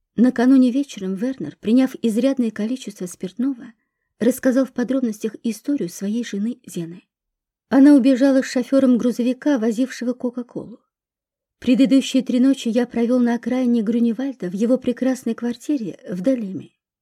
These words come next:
Видимо, Вернер чувствовал себя неловко из-за отсутствия хозяйки.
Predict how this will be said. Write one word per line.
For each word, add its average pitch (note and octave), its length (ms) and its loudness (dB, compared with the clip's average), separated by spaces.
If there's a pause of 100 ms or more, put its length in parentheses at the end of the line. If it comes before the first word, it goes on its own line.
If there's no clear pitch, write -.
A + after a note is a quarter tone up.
(320)
Видимо, C4+ 480 6
Вернер C4 420 4
чувствовал B3+ 460 -2
себя B3 260 0
неловко B3+ 480 -2
из-за A3 400 -2
отсутствия A#3 440 -6
хозяйки. F#3+ 640 -14